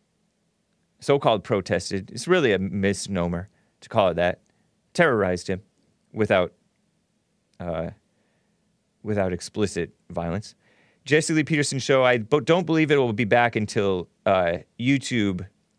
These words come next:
reinstates him, uh, late October. October twenty-first, I guess, is the day it comes back, or the day that, the last day of the ban of s-, streaming. Save the date, guys.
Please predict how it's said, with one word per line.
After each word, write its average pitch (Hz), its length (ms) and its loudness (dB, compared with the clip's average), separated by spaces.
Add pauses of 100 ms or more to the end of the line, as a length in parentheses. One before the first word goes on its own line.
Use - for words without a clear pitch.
(960)
reinstates 113 680 -2
him, 95 300 -4 (420)
uh, 92 160 0
late 110 220 2
October. 92 540 -2 (1500)
October 110 300 0
twenty-first, 101 680 -4
I 90 80 -6
guess, 92 320 -4
is 92 280 -8
the 90 100 -10
day 113 240 2
it 98 40 -2
comes 113 260 -4
back, 143 260 2
or 107 40 -4
the 90 120 -4
day 95 400 0 (840)
that, 87 360 -2
the 90 120 -8
last 92 360 -2
day 92 140 -2
of 82 360 -8
the 90 120 -14
ban 87 360 -4 (1000)
of 90 100 -8
s-, - 120 -14 (200)
streaming. 95 460 -6 (260)
Save 175 260 0
the 180 80 -2
date, 175 180 2
guys. 101 440 -2